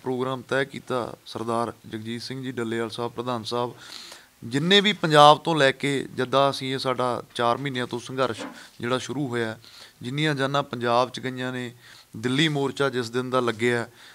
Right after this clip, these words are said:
ਜਿੰਨੀਆਂ ਜਾਨਾਂ ਇੱਥੇ ਗਈਆਂ ਨੇ, ਚਾਹੇ ਉਹ ਸਾਡੇ ਬਜ਼ੁਰਗ ਨੇ, ਚਾਹੇ ਸਾਡੇ ਭਰਾ ਨੇ, ਚਾਹੇ ਸਾਡੇ ਹਮ ਉਮਰ ਨੇ, ਜਿੰਨੇ ਵੀ ਵੀਰ ਇਸ ਅੰਦੋਲਨ 'ਚ ਸ਼ਹੀਦੀ ਪਾ ਕੇ ਗਏ ਆ।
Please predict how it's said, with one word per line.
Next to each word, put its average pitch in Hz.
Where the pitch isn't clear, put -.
ਜਿੰਨੀਆਂ 139
ਜਾਨਾਂ 131
ਇੱਥੇ 123
ਗਈਆਂ 127
ਨੇ, 127
ਚਾਹੇ 127
ਉਹ 131
ਸਾਡੇ 120
ਬਜ਼ੁਰਗ 120
ਨੇ, 131
ਚਾਹੇ 131
ਸਾਡੇ 123
ਭਰਾ 120
ਨੇ, 117
ਚਾਹੇ 143
ਸਾਡੇ 143
ਹਮ 123
ਉਮਰ 117
ਨੇ, 117
ਜਿੰਨੇ 175
ਵੀ 202
ਵੀਰ 170
ਇਸ 165
ਅੰਦੋਲਨ 156
'ਚ 160
ਸ਼ਹੀਦੀ 135
ਪਾ 127
ਕੇ 135
ਗਏ 120
ਆ। 113